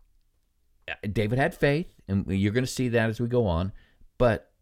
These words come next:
still, just don't forget that David was at the top of his game,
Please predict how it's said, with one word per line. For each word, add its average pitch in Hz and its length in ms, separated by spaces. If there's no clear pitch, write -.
still, 151 500
just 156 440
don't 190 280
forget 113 720
that - 320
David 120 560
was 85 180
at - 140
the - 80
top - 400
of 113 80
his 104 160
game, 85 380